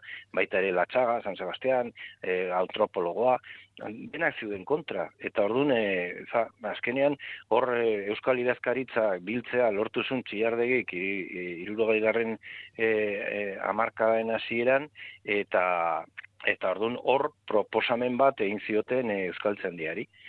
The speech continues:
Eta proposamen horretan, pues, e, funtsezko hiru gauzak azaldu ziren. Alde batetikan izenaren deklinabidea, mugagabean erabilera barnea sartu, e, e, oso ga-,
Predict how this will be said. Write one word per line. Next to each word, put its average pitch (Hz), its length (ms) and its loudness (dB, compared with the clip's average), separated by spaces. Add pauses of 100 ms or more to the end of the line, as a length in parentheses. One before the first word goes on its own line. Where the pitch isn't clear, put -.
(120)
Eta 92 440 0
proposamen 101 800 -2
horretan, 117 600 2
pues, 95 240 -4
e, 87 220 -4
funtsezko 107 580 0
hiru 117 180 0
gauzak 90 320 -2
azaldu 87 240 -4
ziren. 117 260 -2
Alde 95 160 0
batetikan 101 480 0 (280)
izenaren 107 580 0
deklinabidea, 107 760 0
mugagabean 92 800 2
erabilera 90 560 -4 (140)
barnea 90 460 0
sartu, - 380 -4 (120)
e, 95 180 -4 (460)
e, 92 180 0 (420)
oso 90 300 -4
ga-, 85 180 -2